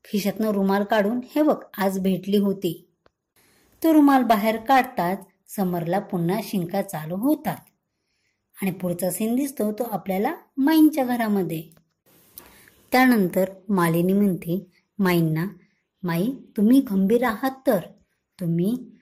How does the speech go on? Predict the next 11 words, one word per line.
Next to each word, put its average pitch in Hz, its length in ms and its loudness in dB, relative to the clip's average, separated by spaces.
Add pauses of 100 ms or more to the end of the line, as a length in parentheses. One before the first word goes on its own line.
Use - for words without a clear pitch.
(240)
खूप - 300 -4
खडतर 254 420 0
परिस्थितीतून 254 800 -2 (120)
इथपर्यंत 220 500 -4
आला 185 240 0
आहात. 160 180 -6 (560)
मी 202 140 2
सुद्धा 208 340 -2
हिंमत 247 360 2
दाखवेन, 185 480 -4 (300)
पण 185 220 0